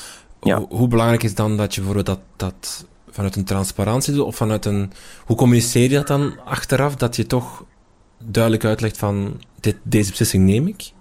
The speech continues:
Speaker 1: Ja, in alle openheid sowieso. Ehm, dus ik, eh, geloof heel sterk dialoogmodel en,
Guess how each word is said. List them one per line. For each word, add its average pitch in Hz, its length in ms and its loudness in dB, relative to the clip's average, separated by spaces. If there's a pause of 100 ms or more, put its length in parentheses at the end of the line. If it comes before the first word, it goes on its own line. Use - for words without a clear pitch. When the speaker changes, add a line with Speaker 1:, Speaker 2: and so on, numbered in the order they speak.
(840)
Speaker 1:
Ja, - 140 2
in 131 160 4
alle 123 240 4
openheid 98 500 2
sowieso. 101 720 2
Ehm, 90 480 2
dus 87 200 2
ik, - 200 -2
eh, 95 400 4 (140)
geloof 95 340 -4
heel 101 100 0
sterk - 340 -2 (420)
dialoogmodel 127 920 4
en, 95 220 4